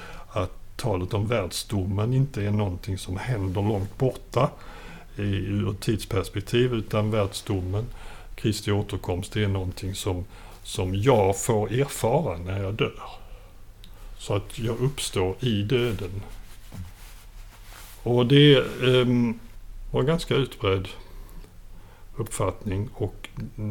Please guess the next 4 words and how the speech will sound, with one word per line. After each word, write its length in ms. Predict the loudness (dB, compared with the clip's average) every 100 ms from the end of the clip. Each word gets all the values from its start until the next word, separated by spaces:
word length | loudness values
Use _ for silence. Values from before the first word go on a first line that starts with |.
| -2 -2
Ratzinger 920 | 0 0 -2 -2 2 2 2 0 -2 -4 -4 -4 -6 -8
avvisade 680 | -2 0 0 -2 -4 -6 -6
den 160 | -4 -4
med 160 | -4